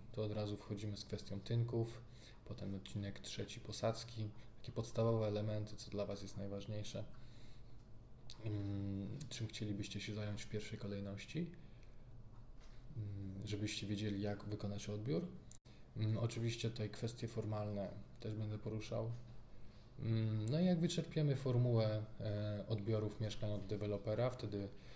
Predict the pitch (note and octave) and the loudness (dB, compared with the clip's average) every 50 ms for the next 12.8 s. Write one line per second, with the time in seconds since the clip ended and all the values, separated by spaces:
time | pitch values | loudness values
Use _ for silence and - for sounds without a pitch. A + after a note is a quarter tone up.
0 | - - - - A2 G2+ G2+ G#2+ G#2+ G#2 G2+ G2+ G2+ G2 G2 G2 G#2+ G#2 G2 G2+ | -12 -10 -4 -2 0 2 2 4 4 4 4 2 2 2 0 0 0 0 0 0
1 | G2+ G2+ G2+ G2+ G#2 G#2+ G#2 G#2 G#2 G#2 G2+ G#2 G2+ G2+ G2+ G2+ - - - G2+ | 2 2 2 2 2 2 0 0 0 0 0 0 0 0 0 -2 -4 -4 -2 -2
2 | G2 G2 G2 G2+ G2+ G2+ G#2 G#2 G2+ G#2 - - - - A2 G#2+ G#2+ G#2 G#2+ G#2+ | 0 0 -2 -2 0 0 0 0 -2 -2 -4 -6 -4 -4 -2 0 0 0 2 2
3 | A#2+ B2 A#2+ A2 G2+ G2+ F#2+ F#2 F#2+ G2+ G2 G2+ G#2+ A2+ B2 B2 A#2+ A#2 A2+ A#2 | 4 4 4 4 4 2 0 0 0 0 2 2 2 2 2 2 0 0 -2 -2
4 | - - E2+ - F#2+ G#2 G#2 - - - - - - - - - - - - - | -4 -4 -4 -2 -2 -2 -2 -4 -4 -6 -6 -8 -8 -8 -6 -6 -6 -6 -6 -6
5 | - - - - G#2 G2+ G2 G2+ G#2+ A2 G#2+ G#2+ G2+ G2+ G2 G#2 G#2 G#2 G2+ G2 | -6 -4 -2 -2 0 0 2 4 4 4 4 4 4 2 2 2 2 2 2 2
6 | G2 G2 G2 G2+ G2+ G2+ G2+ G2 G2 G2 G2 G2 - B2+ C3+ - - - - - | 2 2 2 2 2 2 2 2 2 2 2 2 2 0 0 0 -2 -4 -4 -6
7 | - - - - - - - - - - - - - - - - - - - - | -6 -8 -8 -8 -6 -4 -2 -2 0 0 0 -2 -4 -4 -4 -4 -4 -4 -2 -2
8 | - - - - - - - - - - A2 A2 - - G2+ G2+ G2 - - - | -2 -2 -2 -4 -4 -4 -4 -4 -4 -2 -4 -2 -2 0 0 0 -2 -2 -4 -4
9 | - - G2+ G#2 G2+ G#2 G2+ - - - - A2+ - - G2+ G2+ G2 G2 G2+ G2+ | -4 0 0 0 2 2 0 0 -2 -4 -4 -4 -2 -2 -2 0 0 0 0 -2
10 | G2+ - - - - - - A2+ A#2+ B2+ B2 A#2 - - G#2 - - - G#2+ - | -2 -2 -4 -4 -4 -4 -4 -4 -4 -6 -6 -8 -8 -6 -6 -6 -6 -6 -6 -6
11 | - - - A2 A2 A2 A2 G#2+ G#2+ G2+ - - G#2+ G#2 G#2+ G#2 - G#2+ G#2+ G#2+ | -6 -4 -4 -4 -2 -2 0 0 0 0 -2 -2 -2 -2 -2 -2 -2 -2 -2 0
12 | G#2 G2+ G2+ - G2+ G2+ G2+ G#2 - - G#2 G2+ - G2+ G2 - | 0 -2 -2 -2 -4 -4 -4 -4 -4 -2 -4 -4 -2 -4 -4 -4